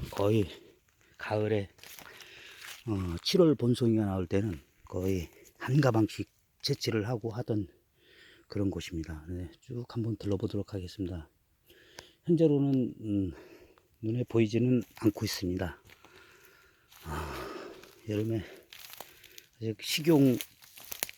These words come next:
할 수 있는 것인지 미확인된 버섯들은 지금 눈에 많이 보이고 있군요.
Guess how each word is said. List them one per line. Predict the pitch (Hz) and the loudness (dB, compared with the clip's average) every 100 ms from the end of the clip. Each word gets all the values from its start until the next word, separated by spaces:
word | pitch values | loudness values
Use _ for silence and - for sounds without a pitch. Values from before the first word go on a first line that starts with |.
| - - - 117 | -20 -10 0 0
할 | 117 165 | 2 -2
수 | - | 0
있는 | 143 123 117 | 2 4 4
것인지 | 110 104 113 113 127 120 - - 98 | 2 2 0 0 -2 -4 -12 -12 -4
미확인된 | 110 110 113 107 104 98 95 - - - - - - - _ - | -2 0 2 4 4 0 -2 -8 -20 -20 -20 -20 -20 -20 _ -6
버섯들은 | 104 113 - 110 120 101 - - - | -2 0 2 2 2 -2 -12 -20 -16
지금 | - 104 95 | -6 -6 -4
눈에 | 95 95 101 - - _ | -4 0 -2 -4 -18 _
많이 | 101 95 95 | -8 -4 -4
보이고 | - 101 101 104 | -4 -4 -4 -6
있군요. | 92 - 85 | -8 -8 -8